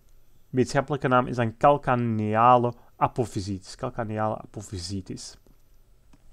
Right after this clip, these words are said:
Goed. Ehm, zie dat er, eh, zie dus dat de schoenen goed zijn, dat er rust is in de S A I D's en stretching van de spieren. Dan komen we aan de pes planus of, eh,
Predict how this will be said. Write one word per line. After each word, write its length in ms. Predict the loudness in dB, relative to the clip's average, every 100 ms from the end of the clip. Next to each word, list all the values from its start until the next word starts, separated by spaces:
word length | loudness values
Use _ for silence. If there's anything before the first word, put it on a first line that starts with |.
| -20 -20 -20 -20 -20 -20 -20 -20 _ _
Goed. 560 | -14 2 2 2 -6 -16 -20 _ _ _ _ _ _ _ -6
Ehm, 320 | -2 0 0 -4
zie 200 | -4 0
dat 180 | 2 2
er, 200 | -2 -4
eh, 240 | -14 -12 -8
zie 260 | -8 -8
dus 140 | -10 0
dat 160 | 0
de 80 | 0
schoenen 420 | -8 -2 0 0
goed 260 | -2 -4 4
zijn, 280 | 6 6 4 -16 -12
dat 120 | -6
er 80 | -2
rust 280 | 2 2 0
is 180 | -4 -4
in 120 | -6
de 60 | 2
S 80 |
A 100 | 4
I 220 | 4 4 2
D's 100 | 0
en 160 | -10
stretching 580 | -8 -2 -2 -2 -8 -8 -16
van 280 | -8 -8 -8 -8
de 100 | -10
spieren. 560 | -10 -12 -12 -10 -12 -16 -20 _ _ _ _ _ _ _ -20 -20 -20 _ _ _ _ _ _ _
Dan 160 | 0 6
komen 200 | 8 8
we 60 |
aan 100 | 6
de 140 | 4 2 -10 2
pes 260 | 2 4 -6 -6
planus 500 | 6 10 10 8 0
of, 220 | -6 -6
eh, 100 | -8